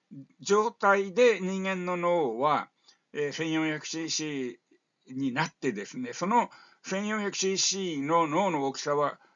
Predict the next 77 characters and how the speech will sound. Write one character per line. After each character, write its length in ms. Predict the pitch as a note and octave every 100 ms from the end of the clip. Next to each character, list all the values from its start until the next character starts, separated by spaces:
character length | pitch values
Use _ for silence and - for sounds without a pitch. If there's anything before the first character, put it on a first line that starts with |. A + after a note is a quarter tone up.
| _
現 220 | F3+ A#3
在 180 | G3+ D3
ま 140 | C3
で 220 | A2 G#2+ -
四 260 | A#2 C#3 G#3
十 140 | A3
万 200 | G#3 G#3
年 140 | G#3 F3
間 160 | G#2+ G2
変 100 | D#3+
わ 60 |
っ 60 | E3+
て 100 | F#3
な 160 | F#3+ D3
い 100 | -
と。 120 | - _ _ _ _ _
で、 120 | - -
こ 140 | A#3+
の 140 | A#3
完 280 | A#3 F#3+ A3+
成 220 | - A#3+
し 80 | G#3
た 120 | A3+
頃 240 | A3 A3+ A#3
と 140 | F3+
い 80 | D#3
う 80 | F3
の 120 | D#3+
は 100 | C3
で 140 | A2+ A2
す 140 | D#3
ね、 280 | D3+ B2 - -
ま 260 | D#3+ D#3+
あ、 40 | B2+
狩 200 | D#3 D#3
猟、 160 | F3 D#3+
採 280 | D3+ D3 D3
集、 280 | - D#3
漁 160 | C#3+ F3
業、 220 | D3 G#2 - - _
ま 120 | -
あ、 60 | D3+
獲 220 | - -
得 180 | A#3+ A#3
経 180 | B3+ B3+
済 180 | G#3+ B2
で 100 | A2
す 120 | A#2+
よ 80 | B2
ね。 160 | E3+
群 160 | C3 D3+
れ 60 |
社 160 | F#3 F#3
会。 200 | A#2 G2 _
ま 160 | D#3+ D#3
あ、 40 |
農 260 | D3+ G3+ G#3+
業 160 | E3+
な 100 | C3
ん 60 | A#2+
か 140 | B2
ま 120 | A2+ A#2+
あ 60 |
始 240 | - C3 D#3
ま 100 | D#3
っ 80 | -
て 80 |
お 60 | D3
り 80 | C#3+
ま 120 | C3+
せ 120 | C#3
ん 80 | B2
か 120 | A#2+
ら。 100 | G2 _ _ - _ _ _ -
え 360 | B2+ A#2+ F3 -
ー、 60 | F3
の 320 | A#3 B3+ -